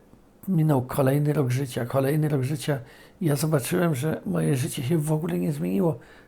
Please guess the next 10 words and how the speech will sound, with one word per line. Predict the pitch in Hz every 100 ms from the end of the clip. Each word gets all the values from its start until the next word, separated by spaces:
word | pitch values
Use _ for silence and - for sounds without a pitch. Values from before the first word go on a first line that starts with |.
| -
To | 175
jest | 139 - - - - _ _ - -
gnój | 143 117 131 151 175 226 - -
i | - 135 120
dno | 131 127 139 - -
takie, | - 127 175
jak | 131 123
było, | 127 147 147
tak | 147 131 -
jest. | 131 123 - - -